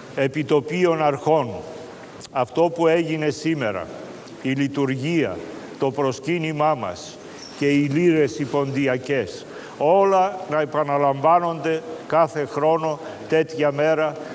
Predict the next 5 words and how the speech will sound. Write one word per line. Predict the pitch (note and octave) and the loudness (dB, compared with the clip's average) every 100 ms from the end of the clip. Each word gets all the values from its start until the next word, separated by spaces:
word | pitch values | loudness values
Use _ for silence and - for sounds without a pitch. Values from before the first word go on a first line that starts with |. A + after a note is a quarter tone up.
| - | -8
σε | - | 0
αυτόν | C#3+ C#3 D3 D#3+ D3+ B2 | 0 0 0 2 0 0
τον | D#3 C#3+ | 0 0
υγιασμένον | C#3 B2+ C#3+ C#3 A2+ B2+ D#3+ D3+ C#3+ C#3 - - - | -2 0 2 2 0 -2 -2 0 -4 -6 -12 -8 0
τόπον. | D3+ C#3+ C3 | 2 2 -4